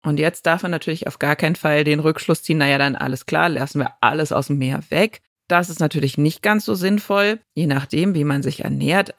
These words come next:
Aber nach D G E gehört zu einer ausgewogenen Ernährung auch ein bis zweimal die Woche Fisch. Aber man muss eben ganz klar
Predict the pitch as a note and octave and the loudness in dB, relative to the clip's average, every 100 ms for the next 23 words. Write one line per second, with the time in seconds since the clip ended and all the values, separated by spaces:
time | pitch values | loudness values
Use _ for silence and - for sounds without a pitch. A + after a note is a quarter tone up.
0 | - C#3+ E3 E3+ F3 F3 - - D3 C#3+ | -4 0 2 0 0 -2 -6 -2 0 0
1 | C#3+ - D3+ D3+ C#3+ - D3+ E3+ G3 - | -2 -4 -4 -2 -2 0 0 0 -2 -8
2 | - _ - D3+ C#3 D3 E3 F3+ - - | -20 _ -2 0 2 2 2 -2 -12 -16
3 | - F3+ F#3 F#3+ - - D3 C#3 C#3+ C#3 | -2 0 2 -2 -2 0 2 2 0 -4
4 | - C#3 C#3 C3+ C#3 C#3 D3+ E3 D#3+ - | -4 -2 0 0 2 2 2 2 -2 -10
5 | - _ C3 C#3+ - _ D3+ D#3+ F3+ D#3+ | -20 _ 0 0 -4 _ 0 2 2 0
6 | D#3+ D#3 - - D3+ D3 D3 D3 C#3+ C#3+ | 0 -2 -6 -2 0 2 0 0 2 2
7 | D#3 F3 D3+ C#3+ C#3 D3 D3 - _ _ | 2 -2 -4 -4 -4 -6 -8 -10 _ _
8 | - D3+ F#3+ D4+ - - - _ - E3+ | -6 0 2 0 -4 -8 -12 _ 0 2
9 | E3 A3 A3 F#3+ E3 - F#3 G3 F#3 - | 2 0 -2 -4 -4 -2 -2 0 -2 0
10 | D3+ D3+ D#3+ - - C#3 C3 D3+ - | 0 0 -4 -12 -2 0 0 -2 -8